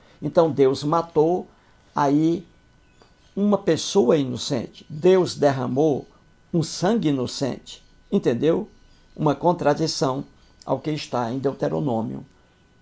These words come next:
capítulo dezenove, dez. Explicado isso aí, gente? Entendido? E é assim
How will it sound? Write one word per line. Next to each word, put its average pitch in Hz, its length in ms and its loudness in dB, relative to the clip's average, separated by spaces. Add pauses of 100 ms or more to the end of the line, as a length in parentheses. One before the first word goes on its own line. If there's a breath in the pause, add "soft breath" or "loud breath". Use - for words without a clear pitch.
(120)
capítulo 123 480 -4
dezenove, 117 640 -4
dez. - 500 -6 (240)
Explicado 170 520 2
isso 143 180 0
aí, 160 180 4
gente? - 480 -10
Entendido? 147 720 -4 (540 soft breath)
E 202 140 6
é 240 80 12
assim 156 580 2